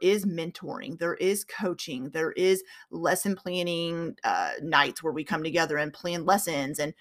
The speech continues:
all kinds of stuff like that, where I'm able to support teachers on the tail end of things.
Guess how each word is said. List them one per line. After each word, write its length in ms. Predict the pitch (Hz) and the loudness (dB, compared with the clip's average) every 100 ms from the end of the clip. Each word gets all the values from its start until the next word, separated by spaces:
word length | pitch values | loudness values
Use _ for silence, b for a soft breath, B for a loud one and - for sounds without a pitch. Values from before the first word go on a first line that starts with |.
| B B _ - | B B _ -6
all 240 | - 254 254 | 8 10 10
kinds 260 | 233 233 | 8 6
of 60 | 220 | 4
stuff 160 | 190 | 2
like 160 | 180 170 | 2 6
that, 220 | 196 165 | 8 8
where 100 | 160 - | 6 2
I'm 160 | 185 | 2
able 200 | 190 190 | 2 0
to 120 | 180 175 | -2 -4
support 440 | - 165 180 - | -4 -2 -2 -2
teachers 360 | - 165 165 - | -4 -4 -4 -2
on 160 | 165 | -2
the 60 | 151 | -4
tail 320 | - 165 151 | -4 -2 -2
end 160 | 151 160 | -2 -4
of 80 | |
things. 340 | - 196 233 | -6 -8 -8